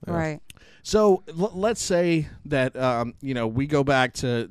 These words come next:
Speaker 3: to nineteen eighty-five, the night that it happened. There's, uh, probably a thousand. Uh, I would say, uh, how many people you think were there in,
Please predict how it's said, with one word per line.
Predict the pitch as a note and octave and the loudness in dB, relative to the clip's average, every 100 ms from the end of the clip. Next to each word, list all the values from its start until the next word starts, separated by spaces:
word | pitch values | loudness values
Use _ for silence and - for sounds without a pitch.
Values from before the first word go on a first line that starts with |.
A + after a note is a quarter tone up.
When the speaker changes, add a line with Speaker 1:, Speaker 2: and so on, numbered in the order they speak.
| A#2+ | -8
Speaker 3:
to | C3+ | -4
nineteen | C3 B2+ C#3+ C3 | -2 -2 -2 -4
eighty-five, | B2 - A#2 A2 A2 | -4 -2 0 2 2
the | |
night | A#2 A#2+ A#2+ | 0 2 0
that | C3+ | -2
it | B2 | -4
happened. | G#2+ A2+ G#2 A2+ G#2 - - - - | -2 0 2 2 2 -4 -12 -20 -20
There's, | - D3 D3+ C#3 - A#2+ | 0 4 4 2 -4 -12
uh, | - B2+ - - - | -14 -4 0 2 2
probably | A3+ F3 | 0 -2
a | - | 0
thousand. | E3 D#3 D#3 D3 | 0 2 0 2
Uh, | G#3 - | 0 4
I | C#4+ | 6
would | D#4+ | 6
say, | G3+ | 4
uh, | B2 A#2 C3+ - G3+ - A3+ - | 2 -4 -14 -16 -10 -8 -8 -8
how | F#3+ C4+ | 0 2
many | B3 | 4
people | G3+ E3+ | 2 2
you | |
think | C#3 C3 | 0 -2
were | A2+ | -2
there | A2 | -2
in, | G#2 | -2